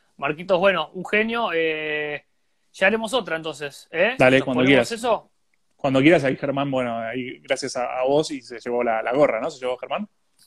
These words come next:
Speaker 1: Sí, sí, sí, Germán
Speaker 2: Perfecto.
Speaker 1: y, y, y pará que ahí lo anoté, anoté a
Speaker 2: Y Polo, Polo R B, ¿no?
Speaker 1: Exacto.
Speaker 2: Bien,
Speaker 1: Acá está todo lo
Speaker 2: ahí
Speaker 1: que,
Speaker 2: está.
Speaker 1: todo lo que se llevan.
Speaker 2: Muy bien.
Speaker 1: Este, bueno, muchas gracias a Javi Pinto y a toda la gente de WeGolf que nos,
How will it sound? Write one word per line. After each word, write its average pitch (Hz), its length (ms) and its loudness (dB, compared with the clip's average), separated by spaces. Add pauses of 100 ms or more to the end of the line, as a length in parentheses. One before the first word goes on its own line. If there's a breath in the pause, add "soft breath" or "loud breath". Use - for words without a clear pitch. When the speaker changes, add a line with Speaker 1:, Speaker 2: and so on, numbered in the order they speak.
Speaker 1:
Sí, 185 400 4
sí, 175 180 -6
sí, 175 380 -4
Germán 220 600 0
Speaker 2:
Perfecto. 190 240 -4
Speaker 1:
y, 302 320 -6
y, 175 300 -14
y 165 360 -6
pará 175 200 6
que 185 100 2
ahí 196 220 6
lo 185 140 0
anoté, 170 600 0
anoté 156 460 -4
a 185 80 4
Speaker 2:
Y 170 60 4
Polo, 135 440 6
Polo 143 280 6
R 135 180 2
B, 135 160 0
¿no? 202 220 -14 (960)
Speaker 1:
Exacto. 160 600 0 (800)
Speaker 2:
Bien, 127 100 -6
Speaker 1:
Acá 165 120 0
está 156 160 -2
todo 165 200 -2
lo 160 80 -2
Speaker 2:
ahí 147 40 -8
Speaker 1:
que, 147 100 -2
Speaker 2:
está. 117 200 -10
Speaker 1:
todo 175 220 2
lo 160 100 -4
que 151 100 -6
se 147 140 -10
llevan. 196 500 0 (460)
Speaker 2:
Muy 135 140 -6
bien. 123 160 -4
Speaker 1:
Este, 131 460 -10
bueno, 175 260 -2
muchas 190 220 0
gracias 190 200 0
a 165 60 -4
Javi 180 240 -4
Pinto 190 340 -12
y 147 80 -10
a 147 80 -10
toda 156 140 -8
la 156 80 -4
gente 165 220 -12
de 160 60 -4
WeGolf 180 440 -2
que 160 140 -12
nos, 147 240 -12